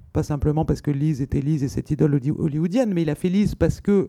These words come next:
euh, il, il pensait qu'elle allait mourir, et à l'époque, tout le monde pensait qu'elle allait mourir. Et puis, il fait Jackie, euh, après, évidemment, l'assassinat de Kennedy. Donc déjà, toutes ces, euh, icônes, euh,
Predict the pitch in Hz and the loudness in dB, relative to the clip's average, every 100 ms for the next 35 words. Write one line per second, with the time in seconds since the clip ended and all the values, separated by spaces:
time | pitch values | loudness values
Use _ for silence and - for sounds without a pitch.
0 | - 151 147 - 147 151 160 - - 151 | -2 -4 -4 -6 -6 -2 0 0 0 -2
1 | 147 151 160 190 147 143 147 170 170 156 | -2 -2 -2 0 0 -2 -2 -4 -4 -6
2 | 156 151 - - 143 139 135 143 240 247 | -6 -8 -8 -8 -6 -6 -6 -4 -6 -6
3 | - - - - - _ _ - - 214 | -14 -20 -20 -20 -20 _ _ 4 6 6
4 | 190 170 196 190 180 - 196 190 - - | 0 -2 0 0 -2 -4 -2 -4 -6 -8
5 | 69 62 - - - - - - _ _ | -6 -6 -8 -10 -12 -18 -20 -20 _ _
6 | - 165 - 175 160 165 170 160 - 151 | -2 -2 0 -2 -2 -2 0 -2 -4 -6
7 | 156 160 - 160 151 147 233 233 - - | -4 -4 -4 -4 -4 -2 -2 -4 -10 -20
8 | _ - 185 180 214 180 - - - 220 | _ -6 -2 2 4 4 6 4 4 2
9 | 190 175 - - 151 143 143 139 101 98 | 2 2 -2 -4 -4 -4 -4 -6 -6 -6
10 | 95 101 143 139 175 - 208 190 156 127 | -6 -6 -8 -8 -6 2 4 4 0 -8
11 | _ _ _ _ _ - 64 82 87 92 | _ _ _ _ _ -10 -6 -6 -6 -6
12 | 90 82 76 73 55 | -8 -8 -10 -10 -12